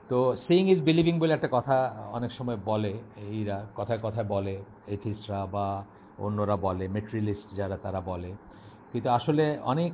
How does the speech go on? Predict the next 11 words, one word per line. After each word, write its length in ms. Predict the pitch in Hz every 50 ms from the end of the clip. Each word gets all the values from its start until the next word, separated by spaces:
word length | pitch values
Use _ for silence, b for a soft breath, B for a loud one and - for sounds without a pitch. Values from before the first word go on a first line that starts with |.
| 170
ইম্পর্টেন্ট 480 | - 135 135 120 143 139 135 147 143 135
জিনিস, 240 | 120 117 113 113 110 110
এই 80 | 110 104
ব্ল্যাক 240 | 101 120 117 107
হোল 140 | - 139 131
দিয়ে 140 | 131 135 135
শুরু 160 | - 123 127
করলাম 280 | 123 135 123 123 120 117
আমি, 220 | 113 110 113 113
বাতাস 320 | 98 98 101 101 127 117 110 107
বললাম, 420 | 107 110 110 107 110 107 107 107